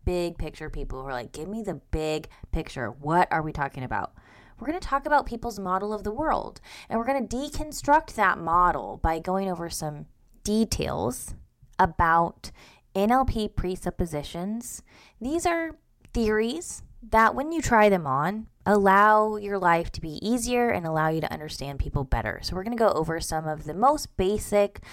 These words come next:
N L P presuppositions that are gonna make your life easier. We're also going to go into filters, how people filter their information. I did talk about this briefly on another episode. We're gonna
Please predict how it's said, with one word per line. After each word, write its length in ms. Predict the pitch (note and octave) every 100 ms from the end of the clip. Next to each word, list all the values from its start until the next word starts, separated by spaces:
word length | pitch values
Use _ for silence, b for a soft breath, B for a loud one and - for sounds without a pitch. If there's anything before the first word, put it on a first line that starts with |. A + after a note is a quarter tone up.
| B B -
N 180 | G3+ A3+
L 100 | A#3
P 220 | - G3+
presuppositions 1300 | G3 - G3 - F3 D#3 D#3 D3+ G#3 A#3 B3+ C#4 - B B B
that 100 | C#3+
are 80 | D#3
gonna 180 | D#3+ D3+
make 220 | C#3 C3+
your 160 | D3
life 360 | D3 C3 C3+ -
easier. 580 | - C4 C4+ E3 A2 - B B -
We're 100 | -
also 360 | - C#4 D4+ E4+
going 300 | D#4+ D#4 D#4
to 80 | C4
go 280 | A#3 A#3+ A#3
into 880 | G#3 A3 A3 - A3+ G#3+ G#3 G#3 -
filters, 960 | - - - A#3+ B3 B3+ E3 - - -
how 380 | - - A3+ C4+
people 480 | - B3+ A#3+ G3 F3+
filter 520 | - - G3+ G#3 A3
their 140 | G3+
information. 840 | - E3 E3+ D#3+ C#3 - F#2+ D#2+ - B B B B B
I 140 | E3+
did 220 | E3 G#3+ A3+
talk 260 | B3+ B3+
about 320 | B3+ A#3 A3+
this 180 | A#3 A3
briefly 540 | - F#3 G3 G3 G3 G3
on 160 | D#3
another 360 | D3+ D#3 E3 F#3+
episode. 520 | E3+ E3 - E3+ E3
We're 140 | E3
gonna 320 | D#3+ E3+ D3+